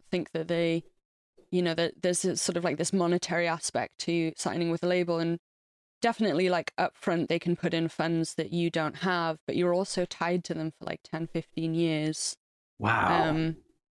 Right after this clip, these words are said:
Speaker 1: and
Speaker 2: Jeez.
Speaker 1: so you don't really make money anyway. So I was just like, "I just wanna put my shit out,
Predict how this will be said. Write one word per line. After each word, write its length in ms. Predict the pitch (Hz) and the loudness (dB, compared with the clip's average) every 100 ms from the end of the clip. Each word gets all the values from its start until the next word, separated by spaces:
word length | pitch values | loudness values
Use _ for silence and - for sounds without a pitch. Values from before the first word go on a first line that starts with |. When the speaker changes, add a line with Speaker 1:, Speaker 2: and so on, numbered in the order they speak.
| _ _ - | _ _ -4
Speaker 1:
and 380 | 180 175 175 180 | 0 0 0 0
Speaker 2:
Jeez. 580 | - 104 104 - - - | -2 -4 -10 -10 -10 -8
Speaker 1:
so 100 | - | -2
you 80 | 214 | 0
don't 280 | 226 226 - | 2 0 0
really 600 | 202 220 214 202 185 - | 2 4 4 4 2 0
make 300 | 190 180 170 | 0 0 0
money 320 | 190 175 170 165 | 0 2 2 0
anyway. 520 | 196 220 196 165 156 | 0 2 2 2 0
So 160 | - | 0
I 60 | 175 | 0
was 100 | 220 | 2
just 160 | 190 - | 0 -2
like, 120 | 175 - | -2 0
"I 100 | 233 | 0
just 180 | 226 - | 0 0
wanna 360 | 175 165 170 - _ _ _ | 2 2 0 -4 _ _ _
put 160 | 247 185 | 0 2
my 140 | 208 | 2
shit 340 | 208 240 226 | 2 0 2
out, 340 | 220 208 208 | 2 2 2